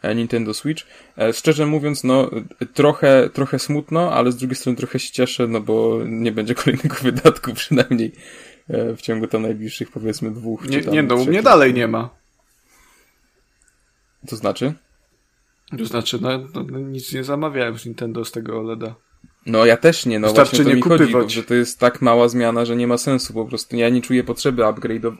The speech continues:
Speaker 1: up-, upgrade'owania w cudzysłowie, e, swojego obecnego Switcha, więc, e, no,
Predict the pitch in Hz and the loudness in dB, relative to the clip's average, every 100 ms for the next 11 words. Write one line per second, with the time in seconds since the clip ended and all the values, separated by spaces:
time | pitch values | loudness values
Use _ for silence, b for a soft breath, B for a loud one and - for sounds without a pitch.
0 | - 113 110 - _ B B B B - | -8 -6 -6 -10 _ B B B B 0
1 | 113 123 123 120 120 120 117 - 117 - | 0 4 4 4 2 2 -2 -6 -6 2
2 | 120 107 107 b b b b - 117 113 | 2 0 -8 b b b b -2 0 2
3 | 113 113 113 - 117 110 117 113 113 120 | 0 -2 -4 -2 0 2 2 2 0 -4
4 | 110 - 113 - 151 156 131 143 151 - | -6 -8 -12 -4 -4 -2 -4 -4 -6 -8
5 | 147 147 147 139 135 147 | -4 -2 -2 -4 -6 -6